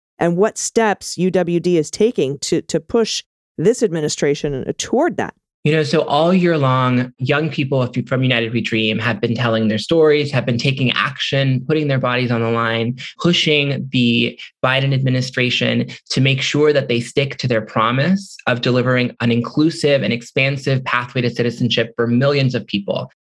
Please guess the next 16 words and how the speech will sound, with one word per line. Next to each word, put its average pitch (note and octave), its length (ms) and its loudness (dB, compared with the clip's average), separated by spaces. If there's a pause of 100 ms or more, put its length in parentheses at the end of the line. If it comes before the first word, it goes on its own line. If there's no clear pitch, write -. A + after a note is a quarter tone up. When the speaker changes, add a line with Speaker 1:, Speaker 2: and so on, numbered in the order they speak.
(140)
Speaker 2:
That C#3 140 2
is C#3 100 2
something C#3 380 2
that, A#2 360 0 (180)
um, A#2 100 2
the A#2+ 80 2
president D3+ 440 0
campaigned C3+ 540 -2
on. D3 400 0 (260)
That B2+ 160 0
is C3 160 -2
something B2+ 340 0
that, G#2+ 180 0 (160)
you B2 140 0
know, G#2+ 60 -2
Democrats C3+ 600 -2